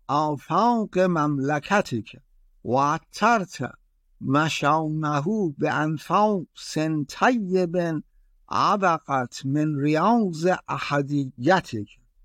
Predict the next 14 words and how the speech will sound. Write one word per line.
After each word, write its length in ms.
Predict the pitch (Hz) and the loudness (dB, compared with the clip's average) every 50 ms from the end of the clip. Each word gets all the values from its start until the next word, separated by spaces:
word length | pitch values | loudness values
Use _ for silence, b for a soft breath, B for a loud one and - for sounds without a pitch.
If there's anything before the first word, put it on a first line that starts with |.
| _ _ - | _ _ -6
وقام 680 | 120 123 147 156 156 - 156 165 196 233 240 233 226 | -2 0 0 0 0 0 0 2 4 4 4 4 4
على 800 | 220 214 208 196 185 170 - - 127 147 151 147 147 151 165 165 160 | 4 2 2 0 -2 -4 -6 -6 -6 -4 -4 -4 -4 -6 -6 -8 -8
خدمة 920 | - - - 202 233 214 202 202 196 185 180 - - 170 170 175 185 202 | -8 -2 0 2 2 2 0 0 2 0 0 0 0 0 2 2 2 2
أمرك 360 | 208 190 156 131 120 113 _ - _ _ _ _ _ _ _ _ _ _ _ _ _ - | 2 2 0 -2 -4 -6 _ -14 _ _ _ _ _ _ _ _ _ _ _ _ _ -8
وإعلاء 1000 | 101 120 139 147 147 147 143 143 139 135 139 156 175 185 196 196 196 - 165 170 151 - | -4 0 0 2 2 0 0 0 0 2 2 4 4 2 2 0 -2 -2 -2 -2 -2 -2
كلمتك 680 | - 151 147 147 139 139 135 160 180 175 - - 127 120 - - 117 - - | 0 0 2 2 2 2 2 0 0 -2 -2 -2 -6 -6 -6 -10 -20 -18 -12
وإبلاغ 960 | - 120 147 165 160 156 151 143 143 143 156 185 208 214 208 190 190 190 180 | -6 -4 0 2 2 2 2 2 2 2 4 4 4 2 0 2 2 2 2
حجتك 920 | 143 - 151 147 139 120 - - 147 185 190 - - 143 127 117 - - - 143 _ _ _ _ _ _ _ _ _ _ _ _ _ _ _ - | 2 2 0 -2 -2 -2 -2 2 2 2 2 2 -2 -4 -4 -4 -6 -12 -20 -20 _ _ _ _ _ _ _ _ _ _ _ _ _ _ _ -6
وإسباغ 1500 | 120 127 147 160 156 156 156 160 160 - - - - 147 135 156 185 208 214 220 214 214 208 202 196 175 180 185 196 | -2 2 2 2 2 2 0 0 -2 -2 -8 -12 -8 -2 0 2 2 2 2 2 2 2 2 0 0 2 2 2 2
نعمتك 920 | 190 175 151 147 147 131 131 135 143 170 190 185 - - 135 123 120 - - | 2 2 0 0 -2 0 0 0 0 2 0 0 0 -2 -4 -4 -4 -4 -6
على 540 | 120 127 131 156 185 208 202 190 185 175 165 151 | -4 -2 0 0 2 2 2 0 0 -2 -4 -4
بريتك. 720 | 135 135 127 127 127 123 117 131 165 165 - - - 107 _ - _ _ _ _ _ _ _ _ _ _ _ _ _ _ _ _ _ _ _ - | -4 -2 -2 -2 -4 -4 -2 0 0 0 0 -2 -10 -10 _ -14 _ _ _ _ _ _ _ _ _ _ _ _ _ _ _ _ _ _ _ -2
أي 240 | 147 156 165 160 156 | 0 2 2 2 2
ربي، 760 | 160 165 165 170 160 160 160 156 185 208 220 208 190 175 - | 2 2 0 0 -2 -2 0 2 4 4 4 2 0 -2 -4